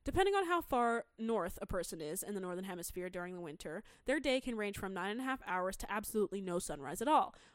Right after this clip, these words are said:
On the bright side, the days will gradually become longer in the northern hemisphere until summer solstice in June. In the north, in the southern hemisphere, this same day marks the summer solstice, and the southern hemisphere's longest day of the year. The vernal equinox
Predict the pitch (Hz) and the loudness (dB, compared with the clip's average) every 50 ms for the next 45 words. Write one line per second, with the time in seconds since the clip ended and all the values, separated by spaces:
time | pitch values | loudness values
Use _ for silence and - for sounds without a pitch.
0 | - - 202 208 214 254 339 392 381 - - 220 196 208 226 240 247 214 208 214 | -8 -4 -4 0 4 6 6 6 6 6 2 2 4 2 2 0 0 0 0 0
1 | 214 - 220 208 208 - 220 220 302 - 320 320 320 320 311 320 311 311 294 240 | 0 0 0 0 0 2 2 0 2 2 2 2 2 2 0 0 0 0 0 0
2 | 208 196 196 185 202 190 190 185 190 185 185 190 190 190 185 190 190 - - 233 | 0 -2 -2 -2 -2 -2 -2 -2 -2 -2 -2 -4 -4 -6 -6 -4 -4 -4 -2 0
3 | 247 254 247 226 220 202 - 262 262 285 277 - 240 226 233 - 247 247 - - | 0 0 0 0 -2 0 0 0 0 0 0 0 0 0 0 0 0 0 0 0
4 | 247 240 202 208 185 - 247 214 - - - - - - _ _ - 277 262 285 | 0 -2 -2 -4 -6 -8 -10 -14 -18 -20 -20 -20 -20 -20 _ _ 0 2 4 6
5 | 311 359 381 381 - - 269 277 247 - - 403 440 440 359 285 233 214 240 - | 8 8 8 8 6 2 2 2 4 4 6 6 6 6 4 4 4 2 0 0
6 | - - 196 185 196 214 202 226 269 - - - 294 302 285 254 247 247 226 202 | 0 0 0 0 0 0 0 0 2 2 2 2 2 2 2 2 0 0 0 0
7 | 190 - - 196 - - 359 453 494 - - 226 190 196 - - 175 160 214 - | -2 -4 -4 -2 0 2 4 4 4 4 4 4 2 2 0 -2 -4 -2 -2 -4
8 | - - 226 214 202 - - 339 359 339 254 226 196 190 - - 202 196 190 - | -4 -4 -4 -2 -2 0 0 2 2 0 0 -2 -4 -4 -6 -6 -6 -6 -6 -6
9 | - 226 277 370 349 277 - - - 160 123 104 - - 156 101 - - - - | -2 0 2 2 2 2 0 -2 -4 -4 -6 -6 -8 -10 -12 -12 -12 -14 -16 -20
10 | - - - - _ _ - 208 202 226 247 240 226 - 294 392 - 359 - - | -20 -20 -20 -20 _ _ -8 -4 0 2 2 2 4 4 4 4 4 4 2 4
11 | 247 254 - - - | 4 2 2 0 -4